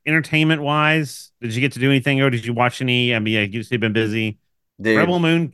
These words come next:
Speaker 1: Rebel Moon came out. You didn't see that yet, I guess?
Speaker 2: I have not. I want to, but I have not.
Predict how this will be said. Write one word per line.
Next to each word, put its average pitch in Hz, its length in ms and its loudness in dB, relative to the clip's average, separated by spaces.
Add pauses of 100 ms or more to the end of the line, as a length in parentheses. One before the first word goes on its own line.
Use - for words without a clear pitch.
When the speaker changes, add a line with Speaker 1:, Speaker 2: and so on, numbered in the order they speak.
Speaker 1:
Rebel 160 260 -2
Moon 151 200 -2
came 123 220 -6
out. 110 300 -6 (180)
You 113 100 -6
didn't 110 160 -8
see 123 140 -6
that 117 140 -2
yet, 117 220 -2
I 117 60 -6
guess? 120 160 -6
Speaker 2:
I 104 80 0
have 110 280 2
not. 107 440 0 (140)
I 120 140 4
want 117 380 4
to, 131 320 2
but 110 140 -2
I 101 160 -2
have 98 380 0
not. 85 300 -8